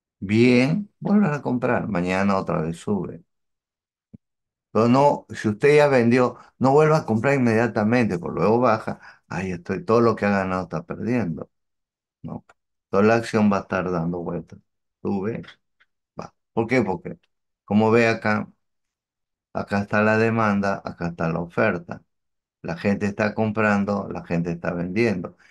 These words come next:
Pero cuando una acción sube fuerte, todo el mundo va a vender. Miren, vamos a imaginarnos.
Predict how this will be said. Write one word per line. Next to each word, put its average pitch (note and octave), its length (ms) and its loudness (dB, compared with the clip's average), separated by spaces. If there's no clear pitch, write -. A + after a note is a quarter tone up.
Pero G#2 280 2
cuando A2 300 2
una D3+ 160 0
acción A#2+ 400 -2
sube G#2+ 360 -2
fuerte, G2 720 -2
todo D3 240 0
el D3+ 60 0
mundo D3+ 300 2
va C#3+ 120 -2
a C#3 40 -4
vender. B2 720 0
Miren, G#2+ 380 0
vamos F#3+ 280 2
a F#3+ 40 2
imaginarnos. G#2 720 0